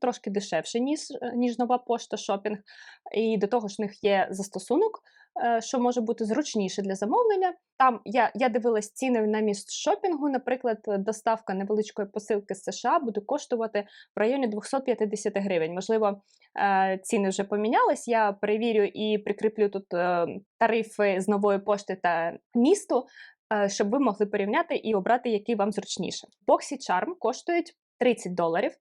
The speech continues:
це в гривнях близько тисяча триста гривень, але заявлене наповнення на вісім, майже вісім з половиною тисяч гривень, що, звісно, набагато вигідніше. І я планую замовляти саме цей б'юті-бокс,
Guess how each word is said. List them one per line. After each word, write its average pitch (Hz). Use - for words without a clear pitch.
це 262
в 226
гривнях 226
близько 220
тисяча 220
триста 202
гривень, 285
але 226
заявлене 214
наповнення 294
на 254
вісім, 247
майже 233
вісім 240
з -
половиною 214
тисяч 220
гривень, 185
що, 180
звісно, 220
набагато 208
вигідніше. 175
І 214
я 214
планую 240
замовляти 214
саме 202
цей 180
б'юті-бокс, 269